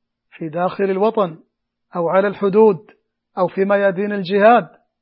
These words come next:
ليحتسبوا هذه النيات كلها، فهم في الحقيقة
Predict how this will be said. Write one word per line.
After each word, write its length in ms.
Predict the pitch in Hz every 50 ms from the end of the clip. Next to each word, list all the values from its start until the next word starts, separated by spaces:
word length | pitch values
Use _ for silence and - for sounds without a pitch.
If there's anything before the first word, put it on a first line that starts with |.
| _ _ _ _ _ _ _ -
ليحتسبوا 800 | 180 180 175 - - - - 202 - - 196 185 180 180 170 160
هذه 480 | 175 196 214 233 247 240 202 220 190 202
النيات 520 | 202 196 196 190 190 190 208 196 - 196
كلها، 560 | 185 - 226 214 185 170 156 139 147 - - _ _ _ _ _ _ _ _ _ _ _ _ _ _ _
فهم 260 | - 185 180 196 190 -
في 60 | -
الحقيقة 760 | 185 - - 185 175 - 208 226 233 233 247 220 190 -